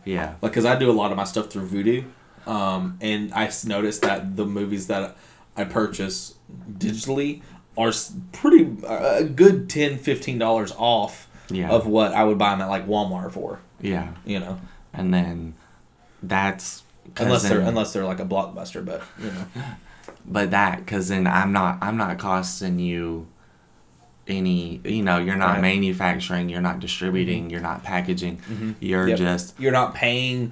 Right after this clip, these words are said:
Speaker 1: No.
Speaker 2: someone, or, or you're not, you're not having to pay the labor. You're literally just pushing a button and it gets uploaded.
Speaker 1: Yeah, you're uploading it onto a server, and I'm downloading it from that server.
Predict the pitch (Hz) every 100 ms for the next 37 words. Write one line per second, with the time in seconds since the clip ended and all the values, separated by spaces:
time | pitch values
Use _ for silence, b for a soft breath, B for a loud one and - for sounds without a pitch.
0 | B 95 123 131 120 113 110 104 107 92
1 | 127 123 - 101 135 139 135 131 131 135
2 | 131 120 - - - 127 123 120 120 -
3 | 131 123 110 95 110 123 95 95 117 107
4 | 117 117 107 101 104 - - _ - 123
5 | 117 107 101 104 98 98 90 104 104 95
6 | 101 104 85 82 85 85 - 90 92 90
7 | 87 82 85 85 85 87 80 - 92 90
8 | 85 90 90 87 87 87 90 85 87 82
9 | 80 - 92 90 82 - - 90 90